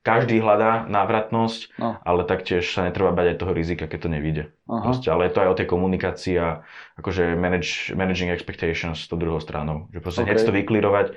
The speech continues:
Speaker 1: Ja čo robím väčšinou, že, ehm, proste, dobre, odprezentujem nejaký business model, spravím akože najviac, čo môžem, hej, ako C E O, ako proste som zodpovedný za to,
Speaker 2: No.
Speaker 1: ehm, ale nech je tiež jasný, ja-, jasné tej druhej strane, že môže prísť o peniaze.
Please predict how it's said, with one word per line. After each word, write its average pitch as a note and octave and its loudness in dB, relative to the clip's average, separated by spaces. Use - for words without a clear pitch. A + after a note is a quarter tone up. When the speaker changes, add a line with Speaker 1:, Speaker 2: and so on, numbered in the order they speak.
Speaker 1:
Ja G#2+ 2
čo A2+ 2
robím G#2 4
väčšinou, G2+ 2
že, F2+ 0
ehm, E2 2
proste, F2+ -2
dobre, F#2+ 6
odprezentujem B2 2
nejaký A2+ 4
business A#2 2
model, A2 4
spravím G#2+ 2
akože F#2 0
najviac, G#2 4
čo G#2 -2
môžem, A2+ 2
hej, G#2 4
ako - -4
C - -2
E G2 2
O, G#2 6
ako D#2 -2
proste - -6
som F#2 -2
zodpovedný G2 0
za F#2 4
to, D3+ 0
Speaker 2:
No. B2 0
Speaker 1:
ehm, F#2 2
ale G2 4
nech G2+ 0
je F2+ -6
tiež F#2+ 0
jasný, F#2 0
ja-, F2 0
jasné F2+ -2
tej E2+ -4
druhej F2 -2
strane, F2 -4
že D#2+ -4
môže D#2+ -4
prísť D#2 -6
o - -10
peniaze. D2+ -6